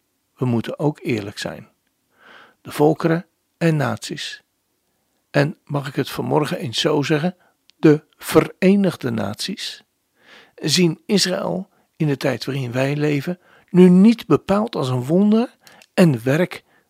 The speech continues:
van de Heere God, van J H W H. Integendeel, zou ik haast zeggen.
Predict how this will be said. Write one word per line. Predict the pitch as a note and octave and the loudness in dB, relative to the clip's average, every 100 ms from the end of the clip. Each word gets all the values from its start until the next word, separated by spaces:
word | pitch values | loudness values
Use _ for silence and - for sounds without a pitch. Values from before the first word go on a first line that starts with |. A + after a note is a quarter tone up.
| _ | _
van | - C#3+ B2+ B2 _ _ _ _ | -4 -4 -4 -8 _ _ _ _
de | - | -10
Heere | A#2 A#2+ | -8 -8
God, | G#2 G2+ - - | -10 -12 -14 -20
van | - G#2 G2+ _ _ | -16 -16 -16 _ _
J | A#2 | -8
H | A2 A#2+ | -4 -4
W | A#2 | -4
H. | G#2+ F#2 - _ _ _ _ _ _ _ _ _ _ | -8 -10 -16 _ _ _ _ _ _ _ _ _ _
Integendeel, | - E3 A#3+ D#3 A#2 G#2+ G#2 _ | -2 2 2 2 -2 -6 -8 _
zou | - C3+ A2+ | -10 -8 -6
ik | |
haast | A2+ G#2+ - | -8 -10 -10
zeggen. | A#2 - | -10 -12